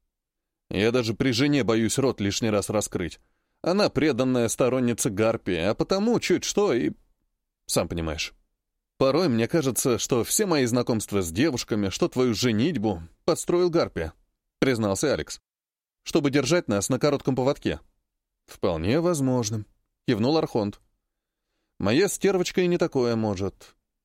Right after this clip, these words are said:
Но за это я её и люблю, чтоб тебя.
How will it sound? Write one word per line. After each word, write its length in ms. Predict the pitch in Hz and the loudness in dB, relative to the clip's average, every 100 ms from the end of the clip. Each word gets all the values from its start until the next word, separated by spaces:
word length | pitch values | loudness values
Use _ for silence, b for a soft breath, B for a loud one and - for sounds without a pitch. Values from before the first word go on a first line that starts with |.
| _ 107 | _ 0
Но 200 | 135 170 | 0 2
за 120 | 165 | 2
это 240 | 165 147 | 2 2
я 160 | 135 139 | 2 2
её 220 | 123 131 | 2 2
и 140 | 123 | 2
люблю, 460 | 117 117 101 95 80 | 2 0 0 -2 -4
чтоб 360 | - - 90 - | -6 -4 -6 -6
тебя. 300 | 85 82 | -6 -4